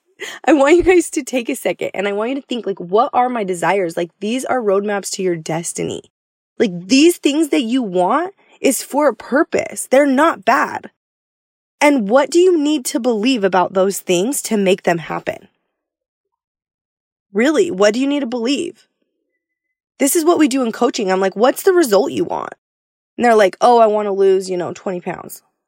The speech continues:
And I'm like, "Okay, so what do we need to believe? Can we believe, like, I'm fat and unhealthy and I'm the worst?" No, that is going to come into fruition. We have to believe.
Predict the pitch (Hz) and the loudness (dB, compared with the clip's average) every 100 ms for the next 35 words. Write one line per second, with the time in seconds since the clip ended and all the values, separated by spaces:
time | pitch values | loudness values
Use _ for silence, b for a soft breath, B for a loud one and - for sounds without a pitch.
0 | _ - 196 190 190 180 202 233 220 196 | _ -2 0 2 0 0 0 0 0 0
1 | - 208 185 190 240 294 311 302 269 226 | 0 -2 0 -2 0 0 0 0 -2 -4
2 | 220 233 175 _ - 220 233 220 196 214 | -2 -2 -4 _ -4 -2 -2 -2 -2 -2
3 | 202 190 - - 262 277 - 233 214 226 | -2 -4 -4 -4 -4 -4 -2 -2 -2 -6
4 | 226 208 214 208 208 196 202 _ _ 214 | -6 -4 -6 -4 -4 -4 -8 _ _ -2
5 | 220 226 - _ _ 196 214 202 185 117 | -2 -4 -8 _ _ -6 -4 -2 -2 -4
6 | - - - _ _ _ _ _ 220 302 | -10 -16 -20 _ _ _ _ _ 0 2
7 | 453 480 160 151 190 _ _ _ - 311 | 2 0 0 -2 -6 _ _ _ 2 4
8 | 415 415 370 359 403 359 320 302 262 226 | 4 2 2 4 4 2 -2 -2 -6 -8
9 | 233 285 339 240 226 214 208 202 302 240 | -4 -2 -2 -4 -6 -2 -2 0 0 0
10 | - - | -4 -10